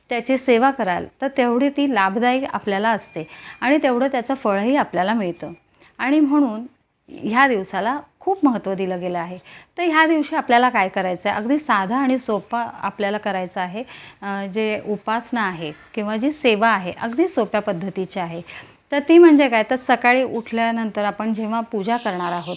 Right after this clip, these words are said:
तुमच्याकडे गणपतीची मूर्ती असेल, तर त्या मूर्तीला तुम्ही पंचामृताने अभिषेक घालायचा आहे. त्याच्यानंतर, अ, जेव्हा तुम्ही अभिषेक करत असाल, तर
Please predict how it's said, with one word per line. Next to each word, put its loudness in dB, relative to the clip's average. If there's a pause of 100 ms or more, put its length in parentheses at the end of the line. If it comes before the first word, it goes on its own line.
तुमच्याकडे -6
गणपतीची -6
मूर्ती -2
असेल, -4 (540)
तर 8 (180)
त्या 6
मूर्तीला 0
तुम्ही -6 (240)
पंचामृताने 0
अभिषेक -4
घालायचा -4
आहे. -6 (400)
त्याच्यानंतर, -4 (560)
अ, -4
जेव्हा 0
तुम्ही 2
अभिषेक 0
करत 2
असाल, -2
तर -4